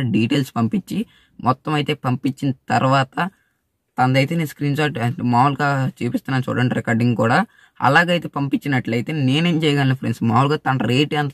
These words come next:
చెప్తే అంతే చెప్పాలి కదా. ఇప్పుడు మీరు for example ఇప్పుడే మీరు టాటర్ ఉందా మీకు, టాటర్ అంటే నేను డైరెక్ట్గా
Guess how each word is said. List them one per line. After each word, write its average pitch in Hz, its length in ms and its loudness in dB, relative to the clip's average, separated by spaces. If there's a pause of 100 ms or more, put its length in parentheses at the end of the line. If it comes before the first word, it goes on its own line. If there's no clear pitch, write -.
చెప్తే 139 240 -4 (100)
అంతే 143 280 -6
చెప్పాలి 120 320 -2
కదా. 120 140 2 (440)
ఇప్పుడు 143 380 0
మీరు 175 200 4 (520)
for 127 140 -2
example 151 380 2
ఇప్పుడే 147 240 -2
మీరు 135 160 0 (540)
టాటర్ 123 260 2
ఉందా 131 160 2
మీకు, 117 180 -8 (380)
టాటర్ 143 420 2
అంటే 139 140 -2 (100)
నేను 123 180 0 (200)
డైరెక్ట్గా 139 340 -2